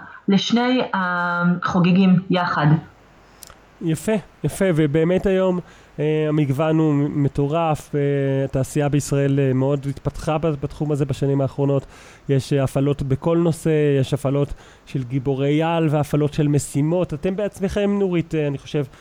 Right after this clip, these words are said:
Speaker 2: עושים, אה, גם הפעלות שהן שונות, לא רק פיות ופיראטים. איזה עוד הפעלות אתם עושים?
Speaker 1: לגמרי, אנחנו עושים הפעלות גם של, אה, גיבורי על, גיבורות על, פיות, נסיכות,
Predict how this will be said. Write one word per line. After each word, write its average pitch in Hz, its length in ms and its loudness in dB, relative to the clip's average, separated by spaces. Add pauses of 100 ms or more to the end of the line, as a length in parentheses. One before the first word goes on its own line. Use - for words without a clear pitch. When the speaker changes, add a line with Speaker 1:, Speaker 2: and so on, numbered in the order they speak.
(200)
Speaker 2:
עושים, 170 380 0
אה, 165 240 0
גם 170 220 -2
הפעלות 175 320 -4
שהן 175 220 -2
שונות, 185 460 -2
לא 165 60 0
רק 202 140 -2
פיות 160 400 -2
ופיראטים. 147 500 -2
איזה 143 180 2
עוד 175 180 2
הפעלות 175 320 -2
אתם 165 160 -4
עושים? 165 200 -2
Speaker 1:
לגמרי, 190 460 2
אנחנו 202 260 0
עושים 220 320 2
הפעלות 202 460 0
גם 202 200 0
של, 202 240 0
אה, 170 140 0 (300)
גיבורי 196 540 4
על, 180 200 0
גיבורות 170 520 2
על, 165 240 0
פיות, 170 800 0
נסיכות, 170 680 2